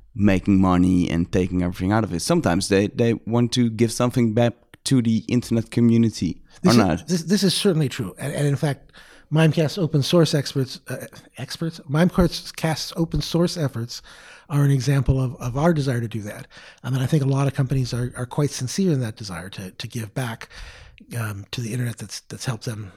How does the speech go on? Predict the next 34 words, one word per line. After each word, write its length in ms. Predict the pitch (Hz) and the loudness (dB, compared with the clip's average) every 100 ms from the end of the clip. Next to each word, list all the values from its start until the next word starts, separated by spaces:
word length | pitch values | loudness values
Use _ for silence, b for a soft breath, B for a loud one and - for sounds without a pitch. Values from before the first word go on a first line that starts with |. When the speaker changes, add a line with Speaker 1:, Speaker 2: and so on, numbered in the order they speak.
| - | -16
Speaker 2:
succeed 440 | - - 240 269 | -14 -6 -2 -2
so 120 | - | -4
well. 240 | 92 80 - B B B B | -8 -10 -14 B B B B
I 20 | |
think 160 | 151 160 | 2 6
Google 240 | 175 208 | 6 6
is 80 | 160 | 4
a 80 | 135 | 4
very 360 | 117 156 175 147 | 4 4 6 4
interesting 360 | 127 117 117 | 2 -6 -8
example 540 | 104 98 85 82 - _ _ _ B B B B | -12 -12 -14 -16 -20 _ _ _ B B B B
because 500 | 139 127 139 127 117 - - | -8 -2 -2 -2 -6 -12 -14
they 220 | 123 135 | -6 -4
have 300 | 110 147 160 | 0 0 2
done 120 | 160 | 2
a 60 | 147 | 2
lot 160 | 139 | 2
of 80 | 139 | 0
good 180 | 131 123 | 0 -4
things. 440 | 123 120 160 - _ _ b b b - | -4 -4 -4 -8 _ _ b b b -6
Um, 420 | 131 120 117 127 _ _ - | -4 -2 -4 -6 _ _ -14
they've 320 | 113 131 123 | -6 -4 -4
tried 360 | - - 165 165 | -4 0 2 2
to 80 | 151 | 2
do 160 | 151 | 2
more 260 | 139 143 147 | 4 4 2
good 240 | 147 139 | 2 -2
things 280 | - 139 135 | -2 -2 -2
and 100 | 131 | -2
not 200 | 135 123 | -4 -6
succeeded 640 | - 127 - - 175 170 147 | -10 -10 -10 -6 -4 -2 -4
with 220 | 131 - | -6 -8
them 160 | 107 110 | -10 -8
all. 440 | 101 117 160 _ | -8 -10 -12 _